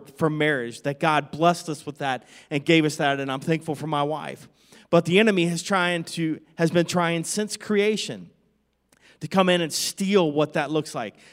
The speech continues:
to take away from what that looks like, and to bring false love, and to bring false sense of, of, of love.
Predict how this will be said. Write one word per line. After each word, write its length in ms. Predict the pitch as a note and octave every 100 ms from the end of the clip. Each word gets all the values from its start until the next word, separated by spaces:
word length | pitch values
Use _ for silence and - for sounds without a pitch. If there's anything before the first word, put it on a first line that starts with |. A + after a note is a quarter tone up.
| _
to 100 | D3
take 280 | - G3+ F3
away 420 | D#3+ D#3 F#3 F#3
from 260 | F3 E3+ D#3
what 220 | D#3 C#3+
that 160 | D#3
looks 240 | D#3 C#3+ -
like, 180 | B2+ - - -
and 120 | F3
to 60 |
bring 220 | E3 F3 D#3+
false 560 | - F#3+ F3+ E3+ -
love, 340 | C#3 A2+ G2 - _ -
and 80 | D#3
to 60 |
bring 160 | D3+ D#3+
false 400 | - F#3 F3+ D#3+
sense 260 | - D3+ D3+
of, 180 | C3 C#3+
of, 280 | - C#3+ D3+
of 200 | D3+ B2+
love. 320 | C3+ A#2 A#2